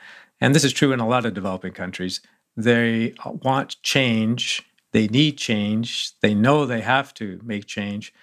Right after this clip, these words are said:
So they're willing to put the resources and the urgency into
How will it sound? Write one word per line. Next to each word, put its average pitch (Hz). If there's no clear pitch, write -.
So -
they're 123
willing 139
to 117
put 135
the 117
resources 131
and 120
the 120
urgency 131
into 120